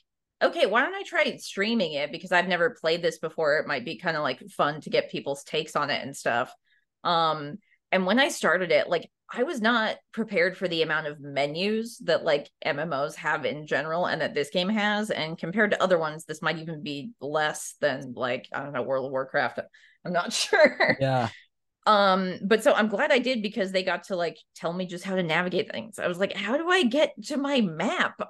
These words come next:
Speaker 1: I don't understand. There's too many menus." Um, so I had, like, veteran folks helping me out to just get kinda, like, uh, a sense of how it worked in general,
Speaker 2: Yeah.
Speaker 1: which was good.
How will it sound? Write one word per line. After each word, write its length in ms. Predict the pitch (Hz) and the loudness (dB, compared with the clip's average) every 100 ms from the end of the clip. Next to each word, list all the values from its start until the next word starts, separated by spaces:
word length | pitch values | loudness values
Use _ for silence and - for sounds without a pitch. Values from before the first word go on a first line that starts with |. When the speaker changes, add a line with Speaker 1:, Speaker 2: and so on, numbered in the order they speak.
| 226 | 0
Speaker 1:
I 60 | |
don't 200 | 277 277 | 2 2
understand. 680 | - 254 254 - 277 269 214 | 0 -2 -4 -2 -2 0 0
There's 200 | 170 190 | 0 -2
too 240 | - 277 | -4 -4
many 220 | 294 269 226 | 0 2 2
menus." 680 | 220 254 151 87 73 190 - _ _ _ - | 2 2 0 -4 -8 -12 -16 _ _ _ -2
Um, 720 | 190 185 175 170 160 147 - - | 2 2 0 -2 -8 -10 -10 -6
so 220 | 190 226 | 4 6
I 80 | 208 | 6
had, 160 | 240 208 | 6 2
like, 200 | 214 185 | 2 4
veteran 360 | 208 208 202 | 4 4 2
folks 360 | 202 185 185 - | 2 2 2 -14
helping 340 | - 180 175 170 | -6 -4 -2 -2
me 160 | 165 | 0
out 280 | 151 143 147 - - | 0 0 -2 -8 -16
to 80 | 165 | -12
just 220 | 170 - | -10 0
get 280 | 160 139 - _ _ - | 2 2 -4 _ _ -6
kinda, 240 | 175 156 | -2 0
like, 360 | 147 147 - - _ _ | 2 0 -2 -20 _ _
uh, 500 | 123 127 107 82 73 87 _ _ _ _ _ _ | -2 0 0 -2 -4 -8 _ _ _ _ _ _
a 80 | 170 | -4
sense 240 | - 180 175 | 0 -2 -2
of 80 | |
how 200 | 165 170 | 2 4
it 80 | 139 | 4
worked 280 | 160 156 156 | 4 2 0
in 180 | 151 147 | -10 -4
general, 720 | 160 143 131 110 107 117 - | 0 0 -2 -2 -2 -2 -6
Speaker 2:
Yeah. 200 | 131 143 | -6 -2
Speaker 1:
which 160 | 143 175 | -2 -2
was 160 | 175 175 | -2 2
good. 480 | 180 143 117 156 | 4 6 6 2